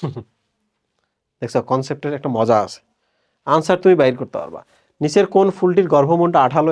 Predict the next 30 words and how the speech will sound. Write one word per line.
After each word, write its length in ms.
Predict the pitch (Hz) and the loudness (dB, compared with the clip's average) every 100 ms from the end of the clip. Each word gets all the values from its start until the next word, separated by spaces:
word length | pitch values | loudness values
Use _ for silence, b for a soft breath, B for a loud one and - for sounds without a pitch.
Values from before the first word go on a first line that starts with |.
| 139 | -2
এবং 100 | 139 - | -4 -8
শাখান্বিত? 420 | 110 110 101 - _ _ _ _ _ | -12 -12 -12 -18 _ _ _ _ _
দেখো, 160 | 120 117 104 | -10 -8 -2
গর্ভমুণ্ড 420 | 120 123 147 151 143 | 0 2 2 2 2
এইরকম 260 | 135 139 143 135 | 2 2 0 -2
হয়ে 140 | 104 - | -4 -8
আছে, 140 | - _ _ _ _ _ _ _ | -18 _ _ _ _ _ _ _
মানে 120 | 117 117 | -6 0
বাতাসে 280 | 131 147 170 180 | 2 2 4 6
উড়ে 140 | 175 175 | 6 4
আসলে 180 | 170 190 202 151 | 4 4 4 2
যে 80 | 156 | 2
কোনো 120 | 185 165 | 4 4
গর্ভমুণ্ড 340 | 160 170 170 170 | 4 4 4 4
হলেও 140 | 170 156 | 4 4
যেন 100 | 151 143 | 2 -2
পড়ে। 220 | 113 85 - _ _ _ | -6 -8 -14 _ _ _
তাহলে 160 | - 120 - | -12 -12 -8
শাখান্বিত 600 | - - 208 220 220 202 180 | -6 -2 2 4 4 4 4
গর্ভমুণ্ড 460 | 165 170 175 175 170 170 127 | 4 2 0 -2 -2 -4 -2
যেই 140 | 147 170 | 2 2
না 40 | 151 | 2
বলে 140 | 123 135 | 0 -4
না, 60 | 165 113 - _ _ _ _ _ _ | -8 -10 -18 _ _ _ _ _ _
তাহলে 160 | 135 135 | -8 -4
মনে 120 | 165 165 | -2 -2
রাখতে 160 | 139 | -2
হবে 120 | 160 175 | -6 -6
বাতাস, 320 | - - 120 - - - - _ _ _ _ _ _ _ 127 | -8 -6 -8 -10 -14 -18 -20 _ _ _ _ _ _ _ -2
বাতাস। 340 | 123 123 110 | 0 0 -2